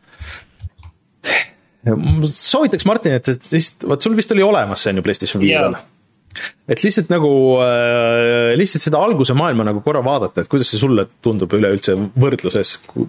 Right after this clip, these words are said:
Speaker 1: kui oled mänginud, äh, neid, äh, neid, äh, ta-, äh, Dark Soulsi mänge versus kui ei ole. Et, et minu kogemus ilmselt erineb väga palju sellise, selle inimese omast, kes, kes on neid mänginud ja, ja oskab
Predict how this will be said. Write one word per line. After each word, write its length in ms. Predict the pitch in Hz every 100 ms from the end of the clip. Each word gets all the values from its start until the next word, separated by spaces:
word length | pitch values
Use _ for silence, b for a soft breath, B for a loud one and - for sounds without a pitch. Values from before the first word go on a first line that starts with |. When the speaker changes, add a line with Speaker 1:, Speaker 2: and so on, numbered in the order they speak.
| _
Speaker 1:
kui 220 | - 110
oled 300 | 107 123 110 117
mänginud, 460 | 113 101 92 92 -
äh, 120 | 98
neid, 300 | 98 95 -
äh, 140 | 101 - B B B B
neid, 300 | 104 98 104
äh, 140 | 95
ta-, 100 | 92 -
äh, 520 | - - 87 87 87
Dark 260 | 120 117
Soulsi 240 | 117 107 107
mänge 380 | 107 101 95 98
versus 400 | 101 104 104 - -
kui 220 | 110 107
ei 80 | 101
ole. 200 | 113 98 82 - -
Et, 420 | 104 92 92 - -
et 320 | 101 101 -
minu 220 | 107 135 123
kogemus 320 | 123 104 123
ilmselt 480 | 120 104 - _ -
erineb 320 | 113 101 95
väga 160 | 113 117
palju 240 | 110 98
sellise, 420 | 95 107 98 - - 135
selle 300 | 123 104 98
inimese 260 | 95 95
omast, 240 | 92 92 -
kes, 220 | - - - B B B
kes 180 | 110 120
on 220 | 117 101
neid 160 | 90 104
mänginud 400 | 98 101 92 95
ja, 160 | 95 -
ja 200 | - 107 104 104
oskab 400 | 120 110 95